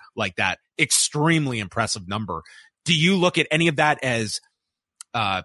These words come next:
obviously WrestleMania build, but do you think coming off the Owen Zayn angle on Friday that that has helped contribute to it? Because we're seeing both Raw and SmackDown,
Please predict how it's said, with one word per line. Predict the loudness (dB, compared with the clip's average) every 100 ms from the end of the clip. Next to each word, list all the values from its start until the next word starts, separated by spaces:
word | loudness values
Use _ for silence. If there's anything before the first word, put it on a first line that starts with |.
| -4 0
obviously | 2 2 2 2
WrestleMania | 0 0 -2 0 2 2 4
build, | 4 2 2
but | -2 -2
do |
you | -2
think | 0 0
coming | 0 2
off | 2 0
the | -2 0
Owen | 2 0
Zayn | -2 -2 0
angle | 0 2 2
on | 2 0
Friday | 2 2 2 2 0
that | -4 0
that | 2 2 -2 _ _
has | -2 -2 -4 -2
helped | -2 -2
contribute | -6 -4 -2 -2 -2
to | 0 0
it? | -2
Because | -2 -2 -4 0
we're | 2
seeing | 4 2
both | 4 2 4
Raw | 2 2
and |
SmackDown, | 0 0 -2 0 -2 -2 -6